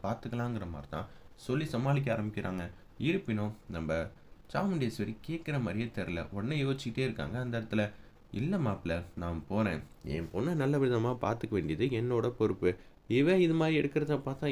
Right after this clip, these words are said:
எனக்கு என்னமோ" அப்படின்னு சொல்லி சொன்னோன்னே, "ஏய், நான் என் பொண்ணுக்காக தான் போறேன். நீ ஏதாவது ஒண்ணு கிடக்கா ஒண்ணு சொல்ற. என்னது, நேத்து என்றானா துர்கா கிட்ட மஞ்ச கயிறு இருக்குங்கிற, இன்னைக்கு என்றானா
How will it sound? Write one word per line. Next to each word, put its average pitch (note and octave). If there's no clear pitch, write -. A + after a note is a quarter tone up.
எனக்கு D#2
என்னமோ" A#2
அப்படின்னு A2+
சொல்லி G2+
சொன்னோன்னே, F#2
"ஏய், D3
நான் G#2
என் F#2+
பொண்ணுக்காக D3
தான் C3
போறேன். G#2
நீ C#3
ஏதாவது C#3
ஒண்ணு B2+
கிடக்கா A#2+
ஒண்ணு A2
சொல்ற. G2+
என்னது, G#2
நேத்து C#3
என்றானா G#2+
துர்கா C#3+
கிட்ட A2
மஞ்ச G#2+
கயிறு A2+
இருக்குங்கிற, F2
இன்னைக்கு F3
என்றானா B2